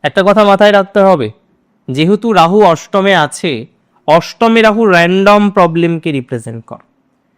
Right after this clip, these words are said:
এটা প্রবলেম, সেটা প্রবলেম, এই অ্যাডিকশন তৈরি হয়ে গেল, এই নেশায় জড়িয়ে গেলেন, এই মনে হচ্ছে ভালো লাগছে না, মেন্টাল অ্যাগনি থাকছে,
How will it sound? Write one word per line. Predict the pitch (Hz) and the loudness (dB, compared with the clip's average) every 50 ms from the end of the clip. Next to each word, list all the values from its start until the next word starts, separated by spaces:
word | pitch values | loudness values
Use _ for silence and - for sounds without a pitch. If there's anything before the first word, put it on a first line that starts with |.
| _ _ _ | _ _ _
এটা | - 151 185 185 175 | -6 -2 0 0 0
প্রবলেম, | - 190 175 170 160 175 175 175 175 175 | 2 0 0 2 2 0 0 0 0 -2
সেটা | 165 - 175 160 160 185 | -4 -6 -6 -4 -4 -4
প্রবলেম, | 170 - 180 170 165 156 156 160 165 160 160 - | -4 -2 -4 -4 -4 -4 -4 -6 -6 -6 -8 -8
এই | - 160 175 190 202 208 208 196 180 _ _ _ _ | -4 0 0 2 2 0 -2 -4 -6 _ _ _ _
অ্যাডিকশন | - 160 170 175 190 - - - 196 190 185 | -4 -2 0 0 -2 -2 -4 -4 -4 -2 -2
তৈরি | 185 175 170 175 170 175 | -2 -2 -2 -2 -2 -2
হয়ে | 170 170 165 160 | -2 -2 -2 -2
গেল, | 160 160 156 | -2 -2 -2
এই | 156 151 170 185 190 | -2 0 0 0 0
নেশায় | 180 175 165 - 190 185 170 | 0 -2 -2 -2 -2 -2 -2
জড়িয়ে | 170 170 165 170 170 165 | -2 -2 -2 -2 -2 -2
গেলেন, | 160 165 160 165 160 | -2 -4 -4 -4 -2
এই | 170 180 196 196 | 0 0 0 0
মনে | 196 185 180 185 | 0 0 0 -2
হচ্ছে | 180 180 175 180 185 175 | -2 -4 -4 -6 -6 -4
ভালো | 160 156 160 170 | -4 -2 -2 0
লাগছে | 165 170 165 160 151 160 160 | 0 0 0 -2 -2 -4 -4
না, | 160 151 | -4 -4
মেন্টাল | 147 143 151 160 170 160 196 185 | -4 -4 -4 -4 -4 -2 0 0
অ্যাগনি | 180 170 160 165 175 175 175 | 0 0 0 -2 -2 -4 -4
থাকছে, | 151 175 160 - - _ - - 151 | -4 -4 -4 -6 -6 _ -12 -10 -10